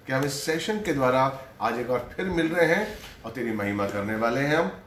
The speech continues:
हालेलुया। और, अ, मैं धन्यवाद करूंगा पास्टर शिव चंद्र पाल जी का, जिनका ये पेज है और जिन्होंने मुझे आमंत्रित किया और मौका दिया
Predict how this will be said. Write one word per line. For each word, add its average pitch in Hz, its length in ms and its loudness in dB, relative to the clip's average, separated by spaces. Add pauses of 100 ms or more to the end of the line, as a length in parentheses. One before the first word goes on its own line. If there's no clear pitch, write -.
हालेलुया। 113 580 2 (640)
और, 107 320 4
अ, 110 440 2
मैं 123 160 2
धन्यवाद 135 520 4
करूंगा 156 380 4
पास्टर 123 460 0
शिव 156 180 -4 (100)
चंद्र 131 220 -2
पाल 127 260 2
जी 139 140 0
का, 147 400 2 (420)
जिनका 117 320 2
ये 127 140 2
पेज 139 360 2
है 156 440 2 (240)
और 104 180 -2
जिन्होंने 127 300 0
मुझे 120 220 0
आमंत्रित 131 560 2
किया 147 300 4
और 127 200 4
मौका 139 380 0
दिया 143 300 4